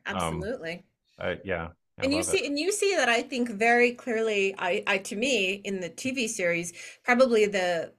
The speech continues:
Speaker 2: the scene that you see it the most clearly with these siblings and their father is the scene when, um, Eleanor is in her casket. They're at the funeral
Speaker 1: Yeah.
Speaker 2: home, and, um, Shirley's husband has laid out all that food.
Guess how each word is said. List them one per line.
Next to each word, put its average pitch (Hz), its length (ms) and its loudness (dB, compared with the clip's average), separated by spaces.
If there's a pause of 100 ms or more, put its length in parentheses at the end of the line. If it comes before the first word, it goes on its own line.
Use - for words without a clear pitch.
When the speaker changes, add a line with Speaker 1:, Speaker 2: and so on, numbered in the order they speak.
Speaker 2:
the 196 140 -4
scene 214 720 2
that 196 160 0
you 196 100 -4
see 208 260 0
it 175 140 2
the 175 80 -4
most 180 340 -2
clearly 202 380 0
with 165 200 -2
these 180 220 -4
siblings 196 520 -2
and 175 100 -6
their 165 140 -2
father 220 520 2 (300)
is 196 160 -2
the 185 80 -2
scene 226 460 2
when, 180 280 -2
um, 165 440 -4
Eleanor 202 360 0
is 175 140 0
in 180 120 -4
her 175 120 -10
casket. - 580 -4 (520)
They're 196 100 4
at 185 140 4
the - 80 -8
funeral 208 400 0
Speaker 1:
Yeah. 202 100 -2
Speaker 2:
home, 180 320 -2 (300)
and, 175 560 0 (160)
um, 165 420 4 (480)
Shirley's 240 460 4
husband 202 280 0
has 185 140 -2
laid 185 180 4
out 202 140 6
all 180 160 2
that 233 220 2
food. 202 480 2